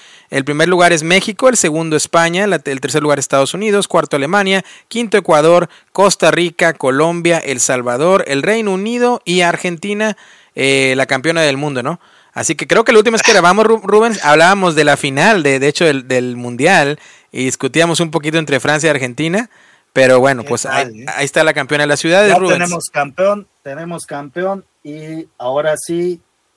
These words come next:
Speaker 2: tenemos mejor jugador de la historia.
Speaker 1: Creo yo que sí, creo yo que sí, sin ma-, sin
Speaker 2: Yo
Speaker 1: lu-,
Speaker 2: también.
Speaker 1: sin lugar a dudas. Aviéntate con las ciudades, mi querido Rubens.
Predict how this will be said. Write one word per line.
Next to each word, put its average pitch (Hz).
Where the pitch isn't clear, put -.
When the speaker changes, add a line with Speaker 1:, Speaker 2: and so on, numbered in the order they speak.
Speaker 2:
tenemos 151
mejor 135
jugador 135
de 123
la 110
historia. 185
Speaker 1:
Creo 151
yo 131
que 110
sí, 127
creo 117
yo 113
que -
sí, 110
sin 117
ma-, 110
sin 123
Speaker 2:
Yo 135
Speaker 1:
lu-, 127
Speaker 2:
también. 110
Speaker 1:
sin 123
lugar 123
a -
dudas. 117
Aviéntate 175
con 175
las 160
ciudades, 170
mi 165
querido 151
Rubens. 131